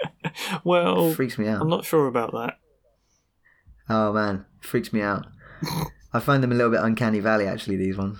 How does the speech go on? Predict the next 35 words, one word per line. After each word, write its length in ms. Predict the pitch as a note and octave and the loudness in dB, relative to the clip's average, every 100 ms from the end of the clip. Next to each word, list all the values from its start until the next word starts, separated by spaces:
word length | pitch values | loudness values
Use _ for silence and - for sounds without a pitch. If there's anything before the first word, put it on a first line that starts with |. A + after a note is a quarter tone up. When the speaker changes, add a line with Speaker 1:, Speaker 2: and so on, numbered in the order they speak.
| - | -10
Speaker 1:
I 40 | |
quite 200 | - C#3+ | -4 -2
like 200 | C#3 - | -2 -4
them. 120 | - - _ _ _ - - | -6 -12 _ _ _ -16 -12
They're 100 | D3+ | -8
fun. 280 | - D3 C3+ - _ - | -2 0 -2 -8 _ -4
Speaker 2:
Name's 500 | B2+ C3 D#3 C#3+ A2 | 0 4 4 2 0
good. 260 | G2+ G2+ | -2 -2
The 160 | C3 E3 | 2 4
name's 300 | C3 C#3 G#2 | 6 4 4
really 160 | A2 A#2 | 4 4
Speaker 1:
Maspictus, 40 | G2 | 4
Speaker 2:
good. 220 | F#2 G2 | 0 2
Speaker 1:
yes. 540 | D3+ A#2+ - - - - - | 2 2 -4 -10 -12 -16 -12
Painted 400 | - E3 D#3 D#3+ | 0 0 2 0
man, 500 | C#3+ C#3+ B2+ A2+ G#2+ - _ _ _ _ _ _ _ _ _ _ _ | 0 0 0 -2 -8 -14 _ _ _ _ _ _ _ _ _ _ _
which 180 | - B2 | -2 0
is 140 | B2 | 0
referring 480 | B2+ B2 C3 B2+ A#2+ | 0 2 2 2 2
to 140 | - A#2+ | -4 0
the 300 | A#2+ A#2+ - _ _ _ _ | 2 2 -2 _ _ _ _
wicked 440 | C3+ C3 C#3 C3 B2 | -4 -2 0 0 0
coloration 560 | C#3 A#2+ A#2 A#2 - | 2 4 2 0 -2
of 100 | A#2 | -4
the 80 | B2 | 0
males, 600 | A#2+ A#2+ A2+ A2+ - - - _ _ _ _ _ - | 2 2 2 0 -4 -6 -10 _ _ _ _ _ -4
and 260 | A#2+ A#2 B2 | 0 2 2
that 180 | - E3+ | 2 4
they 200 | C#3+ D3+ | 6 4
apparently 380 | D#3 F3 - | 2 -2 0
keep 240 | F3 F3+ E3 | -2 -2 0
even 240 | F3+ F3+ | 0 0
when 140 | F3 F3 | 0 0
they're 100 | F3 | 0
sleeping. 540 | - C#3 B2 E3+ D#3+ | 0 -2 -2 -6 -12